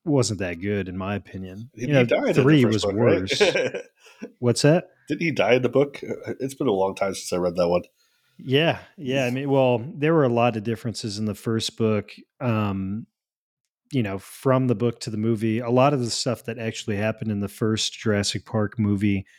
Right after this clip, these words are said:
Speaker 1: they salvaged, or in the book, sorry, they salvaged and they put in the third Jurassic Park movie. So, you know, it's really interesting. I, I've read the book. I don't know if you've read the book,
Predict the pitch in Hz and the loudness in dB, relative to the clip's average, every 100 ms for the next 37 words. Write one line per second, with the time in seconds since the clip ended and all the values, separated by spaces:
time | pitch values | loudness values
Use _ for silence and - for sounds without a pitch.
0 | _ _ _ 117 110 101 101 - 110 107 | _ _ _ 2 2 2 0 0 -2 -2
1 | 113 110 104 92 - - _ _ - 139 | -2 -2 -4 -6 -10 -12 _ _ 2 4
2 | 143 143 120 101 113 117 - - 107 104 | 4 2 -4 -4 -4 -4 -4 -4 -2 -2
3 | 101 101 - 110 107 107 101 - 120 101 | -2 0 0 0 0 -2 -2 -4 -4 -2
4 | 92 - 107 104 92 - 113 110 101 101 | -2 0 2 2 -2 -2 0 2 2 -2
5 | 90 - - 107 92 101 92 95 - 113 | -2 -4 -4 -6 -4 -2 -2 -2 -2 -2
6 | 95 90 _ _ _ _ _ _ _ _ | -2 -8 _ _ _ _ _ _ _ _
7 | _ _ _ 160 120 107 113 127 143 139 | _ _ _ 0 0 0 -2 2 4 4
8 | 127 127 123 - - 117 107 127 135 131 | 2 0 -6 -8 -6 -6 -6 -10 -4 -4
9 | 143 135 135 131 127 113 107 117 117 113 | -2 0 0 2 0 0 -4 -4 -4 -8
10 | 117 107 113 104 107 98 98 101 | -8 -8 -8 -4 -4 -6 -8 -8